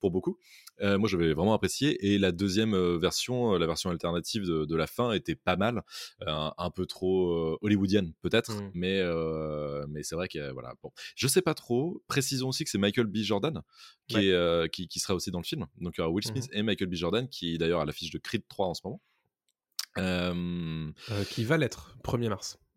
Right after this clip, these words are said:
Speaker 2: On
Speaker 1: Oui,
Speaker 2: en
Speaker 1: qui va
Speaker 2: parle
Speaker 1: être,
Speaker 2: dans
Speaker 1: enfin,
Speaker 2: les
Speaker 1: il est
Speaker 2: sorties de la quinzaine.
Speaker 1: Oui, excuse-moi. Ouais, ouais, qui est là dans, dans dix jours, qui est, qui est, au moment où on enregistre, qui est, qui est au cinéma. Mais bref, ouais, non, tout ça pour revenir sur, euh, Je suis une légende. Euh, Akiva Goldsman, le scénariste, précise aussi que c'est pour respecter le roman de Richard Matheson.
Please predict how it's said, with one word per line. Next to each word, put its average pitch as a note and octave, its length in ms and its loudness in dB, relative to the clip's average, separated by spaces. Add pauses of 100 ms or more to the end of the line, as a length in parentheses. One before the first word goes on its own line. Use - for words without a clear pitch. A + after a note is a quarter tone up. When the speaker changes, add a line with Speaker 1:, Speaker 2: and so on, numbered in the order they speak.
(220)
Speaker 2:
On A#2+ 60 -2
Speaker 1:
Oui, A#2+ 80 6
Speaker 2:
en G#2 40 4
Speaker 1:
qui - 80 0
va A#2+ 80 8
Speaker 2:
parle A#2 80 8
Speaker 1:
être, G#2 40 0
Speaker 2:
dans G#2 120 4
Speaker 1:
enfin, E2+ 80 4
Speaker 2:
les E2 100 2
Speaker 1:
il G#2 60 8
est G2+ 40 10
Speaker 2:
sorties G2+ 180 4
de G#2+ 60 0
la A2 100 2
quinzaine. B2 340 -2 (220)
Speaker 1:
Oui, A2+ 300 6
excuse-moi. F2+ 340 0
Ouais, G2+ 200 10
ouais, E2+ 160 8
qui - 100 -4
est F2+ 60 2
là F2 160 6
dans, E2 220 4
dans F#2 120 4
dix G2+ 160 4
jours, G#2 160 6
qui - 100 0
est, E2 160 4
qui E2+ 120 -2
est, D2+ 260 0
au C#2+ 100 0
moment E2 200 0
où - 20 0
on E2 60 -2
enregistre, E2 360 -2
qui - 100 -4
est, C#2+ 180 -2
qui - 80 -4
est - 20 -2
au D#2 40 -4
cinéma. G2 260 -2
Mais G#2 100 8
bref, G2+ 280 8
ouais, G#2+ 100 6
non, B2 100 6
tout A#2 140 -2
ça A#2 80 -6
pour A2 140 2
revenir A2+ 200 4
sur, G#2+ 160 2
euh, F#2 480 6
Je F2 100 -4
suis A2 240 -2
une A2 100 0
légende. A#2 320 0 (420)
Euh, F2 480 2 (260)
Akiva G2+ 300 0
Goldsman, G#2 420 0
le F#2 60 -2
scénariste, G2 380 -2
précise F#2+ 280 -6
aussi G2+ 220 -6
que - 60 -8
c'est F2 280 2 (200)
pour F#2+ 380 -2 (100)
respecter G#2+ 580 -2
le G#2+ 80 0
roman G2 260 2
de F#2+ 60 -2
Richard F#2 220 0
Matheson. F#2 480 -2